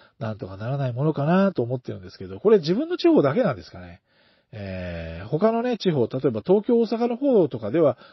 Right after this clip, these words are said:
どんな感じなのかなとかね、ちょっと知りたいなとか思ったりもします。はい。えー、まあそんなわけでね、今回はなんか、あの、おもちゃとは関係ないね、今回のスラッグのレビューとは直接関係ない話が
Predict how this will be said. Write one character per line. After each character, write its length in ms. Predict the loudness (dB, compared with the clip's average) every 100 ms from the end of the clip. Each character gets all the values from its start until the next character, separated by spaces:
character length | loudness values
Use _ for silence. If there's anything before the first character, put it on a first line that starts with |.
| _
ど 120 | -6 -6
ん 40 |
な 120 | -6
感 200 | -10 -14
じ 100 | -14
な 100 | -16
の 80 | -14
か 100 | -4
な 200 | 0 0
と 80 | 0
か 100 | -12
ね、 80 | -12
ち 80 | -10
ょ 20 |
っ 20 |
と 100 | -8
知 120 | -6 -4
り 120 | 0
た 160 | 0
い 60 | 0
な 180 | -6 -8
と 80 | -14
か 120 | _ _ _ _ -16
思 160 | -14
っ 60 | -14
た 100 | -10
り 100 | -2
も 100 | -2
し 120 | -2
ま 120 | -8
す。 220 | -12 -16 _ _ _ _ _
は 160 | -8 -8
い。 100 | -10 -20 -20 -20 -20 -20 _
え 460 | 0 2 4 2 2
ー、 20 |
ま 80 | 2
あ 60 | 2
そ 120 | 0
ん 60 | 4
な 80 |
わ 40 | 4
け 80 | 4
で 80 | 2
ね、 200 | -4 -4
今 140 | -2
回 120 | 4 4
は 160 | 4
な 100 | -2
ん 60 | -2
か、 280 | -4 -4 -10
あ 60 |
の、 80 | -8
お 60 | -2
も 120 | 2
ち 120 | 2
ゃ 60 | 2
と 140 | 0
は 220 | -2 -2
関 240 | -4 -6 -2
係 140 | 0
な 120 | 2
い 100 | 0
ね、 100 | -4
今 200 | -2 0
回 180 | 2 2
の 80 | 2
ス 120 | 4
ラ 140 | 4 4
ッ 60 |
グ 100 | 0
の 240 | 2 4 6
レ 140 | 6
ビ 160 | 6 4
ュ 20 |
ー 20 |
と 120 | 4
は 80 | 4
直 100 | 2
接 200 | -4 -4
関 160 | -4 -2
係 160 | 0
な 80 | 0
い 60 | 0
話 300 | -4 -8 -6
が 200 | -8